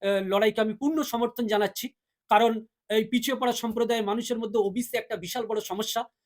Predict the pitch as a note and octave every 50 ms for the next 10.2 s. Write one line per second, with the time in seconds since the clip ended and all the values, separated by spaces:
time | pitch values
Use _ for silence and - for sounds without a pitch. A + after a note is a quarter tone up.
0 | _ _ _ - F#3 G#3 A#3 C4+ C#4 C4+ A#3 A3 A#3 A#3+ - A#3+ B3 B3 B3 A#3+
1 | A#3 A#3+ A#3 B3 A#3+ B3 A#3+ G#3+ G#3+ G3+ A#3 A3+ - - A3 F#3+ A3+ A#3 G3 G3
2 | A3 G#3+ A3+ A3+ F#3+ E3+ G3+ G3+ A#3 A3+ A#3+ A#3 A3+ A3 - _ _ _ _ -
3 | G3 G3+ - - G#3+ A3 A#3+ A#3 A#3 - A3+ G#3+ A3 - B3 A#3 G#3+ G#3 G#3 G#3
4 | A3 G#3+ E3 G#3 G#3 A3+ A3+ A3 F3+ G3 G3+ G#3+ G#3+ A3 A3 A3 G#3+ G3+ G#3 F#3+
5 | G3+ F#3+ G3 A3+ G3+ G3+ F3+ D#3+ A#3 B3+ A#3 G3+ A3 - - A3+ G3+ A3 - A3
6 | G#3 - F#3+ G3 A3 G#3 A3 A3 G#3+ - B3 B3 - _ _ _ _ _ - G3
7 | A3 B3+ B3 A#3 A#3+ A#3+ A#3+ G#3+ A#3+ A#3 A#3+ A#3 A#3+ - A#3+ A#3 A3+ G#3+ A3 G#3+
8 | G#3+ A#3 A#3 A#3 A#3 A#3 A#3 G3 G3 F#3+ G#3 A3 A3 F#3 F3+ G3+ F#3 A3+ A3+ A3+
9 | A3+ G3+ F#3+ G3 A3+ A3+ - - _ _ _ - A#3+ A3+ G3+ G#3 A#3 B3+ - -
10 | A3+ - -